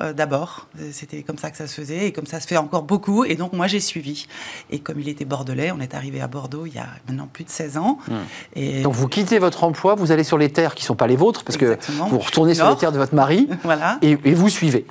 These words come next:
Speaker 1: Et je suis, alors, euh, avec mes, mes, mes petits bouts, et donc j'étais contente mais, euh, de, de changer de vie. Mais du coup, euh, comme beaucoup de femmes, euh, la, la carrière des femmes, elle est souvent calquée ou en tout cas influencée par la vie familiale.
Speaker 2: Clairement. Que-, que-, quel est le message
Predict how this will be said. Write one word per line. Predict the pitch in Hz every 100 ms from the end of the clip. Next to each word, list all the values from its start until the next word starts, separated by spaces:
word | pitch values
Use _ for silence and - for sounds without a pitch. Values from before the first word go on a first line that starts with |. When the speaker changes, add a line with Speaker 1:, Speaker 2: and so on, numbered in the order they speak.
| - -
Speaker 1:
Et | 208
je | 220
suis, | 214 - 175 226 330 -
alors, | 147 147 135
euh, | 139 139
avec | 143 147
mes, | 143 139
mes, | 135 131 135
mes | 147
petits | - 175
bouts, | 185 285 381
et | 190
donc | 151 156
j'étais | 147 147 139
contente | 156 170 - - 151
mais, | 156 147
euh, | 143 139
de, | 139
de | 131 143
changer | 170 147 156
de | 139
vie. | 170 294 - - - 196 -
Mais | 165
du | 156 165
coup, | - 220 220
euh, | 160 151 147 143
comme | 202 202
beaucoup | 269 220
de |
femmes, | - 180 233 220 - - - - -
euh, | 160 151
la, | 160 160
la | 160 156
carrière | 185 214 185
des | 175
femmes, | 175 196 208 175
elle | 151 151
est | 156 147
souvent | - 220 185 185
calquée | 180 156 - 190 196
ou |
en | 160
tout | 156
cas | 175 -
influencée | 208 320 185 175 - 185
par | 165
la | 160
vie | 202
familiale. | 202 165 139 123 123 -
Speaker 2:
Clairement. | 120 117 135 - - - -
Que-, | 180
que-, | - -
quel | 226 302
est |
le | 220
message | 147 143 175